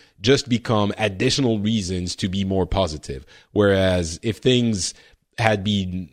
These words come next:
a little bit more nuanced in the beginning, people would have said, "Well, it doesn't really change my opinion." But since the opinion is already positive, um, I think that's a great sign.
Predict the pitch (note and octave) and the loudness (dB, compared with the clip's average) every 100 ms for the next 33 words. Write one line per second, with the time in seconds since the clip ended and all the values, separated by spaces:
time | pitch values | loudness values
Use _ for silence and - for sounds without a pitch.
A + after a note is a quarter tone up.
0 | A#2+ G2+ G#2 G2+ G2 F#2+ G2 G2 F#2+ F2+ | -2 2 2 2 0 0 0 2 2 2
1 | A#2 G#3+ D3 G#2 - F#2+ F2+ F#2+ F3 G#3+ | 2 2 2 0 -2 -4 -2 -4 0 2
2 | C#3+ B2+ A#2+ A2+ G#2 F#2+ F2 G2 E2+ A#2+ | 2 0 -2 0 0 0 -2 -2 0 0
3 | C3+ A#2+ G#2 A2 C3 A#2 A2 G#2 - G#2 | 0 0 -2 -2 -2 -2 -2 -2 -2 -2
4 | F#2 F2 E2 D#2 F#2+ D#2+ D2 D2+ D#2+ A2 | -4 -6 -8 -4 -4 -4 -8 -8 -4 -4
5 | G2+ G#2 B2 A#2 G#2 F#2 F2+ F#2 F#2 F2 | -2 -2 0 0 0 -2 -4 -2 -4 -4
6 | - C#3+ A2 - D#2 D2+ - _ _ _ | -2 -2 -2 -8 -10 -10 -14 _ _ _
7 | - F#2 E2 D#2+ D#2 - _ _ _ _ | 0 2 2 -2 -6 -12 _ _ _ _
8 | - - C3 B2 G#2 G2 F#2 F#2 F#2+ F2 | -8 0 0 2 2 2 0 -2 0 -2
9 | - A#2+ A#2 F#2 F2+ | -2 0 0 0 -2